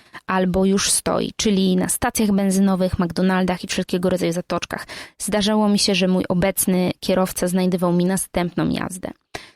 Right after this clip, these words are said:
Poza tym stopujemy tylko w ciągu dnia, dlatego ja często zaczynam stopować bardzo wcześnie rano, żeby mieć więcej czasu, e, bo stopowanie w nocy po prostu nie ma sensu. Albo nas nie widać,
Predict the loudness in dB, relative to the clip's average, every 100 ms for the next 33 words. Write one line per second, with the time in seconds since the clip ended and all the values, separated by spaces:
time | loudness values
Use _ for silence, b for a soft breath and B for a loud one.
0 | B -2 2 2 0 0 2 2 0 -2
1 | -2 -2 0 0 0 0 0 -2 0 -4
2 | -4 -2 0 2 0 2 2 2 0 -2
3 | -2 0 0 0 0 -2 0 -2 0 0
4 | -2 -2 -2 -2 -4 -8 -10 -4 -4 -2
5 | -4 -2 0 2 2 2 2 2 2 0
6 | 0 -2 -2 -2 0 -2 B B B B
7 | -4 0 2 2 2 0 -2 -2 0 2
8 | 4 2 0 -2 -2 -2 -2 2 4 4
9 | 2 0 0 0 0 0 0 0 0 0
10 | 0 0 2 4 4 4 2 0